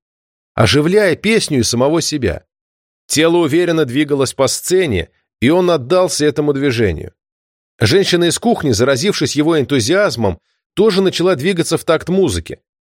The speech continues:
Поначалу совершая небольшие движения,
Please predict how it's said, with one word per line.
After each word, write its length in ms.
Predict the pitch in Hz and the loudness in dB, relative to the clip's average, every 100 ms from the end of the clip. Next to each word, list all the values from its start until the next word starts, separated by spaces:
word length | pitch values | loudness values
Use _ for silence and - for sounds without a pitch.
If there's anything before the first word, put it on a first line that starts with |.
| _ _ _ - | _ _ _ -2
Поначалу 460 | 160 170 254 247 | 2 2 2 0
совершая 480 | 151 160 170 - 233 | 0 0 0 0 0
небольшие 440 | 202 175 175 240 220 | 2 0 0 -2 0
движения, 640 | 190 123 123 123 120 | -2 0 0 0 -4